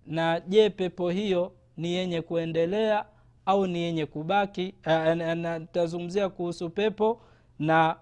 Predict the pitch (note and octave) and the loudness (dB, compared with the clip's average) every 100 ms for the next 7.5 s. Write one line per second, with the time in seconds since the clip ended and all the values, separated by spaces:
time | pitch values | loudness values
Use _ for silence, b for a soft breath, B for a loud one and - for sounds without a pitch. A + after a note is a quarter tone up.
0 | _ - F3 F3 F#3 E3+ A3 G3 F3+ F3 | _ 0 2 2 -2 -2 0 0 -2 -2
1 | E3 F3 E3 D#3+ - F#3+ F#3 G3+ F3 C3 | 0 -2 -4 -4 -2 0 2 2 0 -2
2 | A2 - _ _ _ _ _ _ _ _ | -6 -8 _ _ _ _ _ _ _ _
3 | _ _ _ - _ _ _ _ _ _ | _ _ _ -20 _ _ _ _ _ _
4 | _ _ _ _ _ _ - D#3+ F3 F3 | _ _ _ _ _ _ -8 0 2 2
5 | F3+ F#3+ F#3 B3 A3 A3 G#3+ F#3+ F3+ F3 | -2 -4 2 4 6 6 4 2 -2 -2
6 | - E3 G#3 G#3 G3 F3+ F3+ D#3 - D#3+ | -4 -4 -2 -2 0 -2 -2 -6 -2 2
7 | F3 F3+ F3+ F#3 | 6 4 2 -4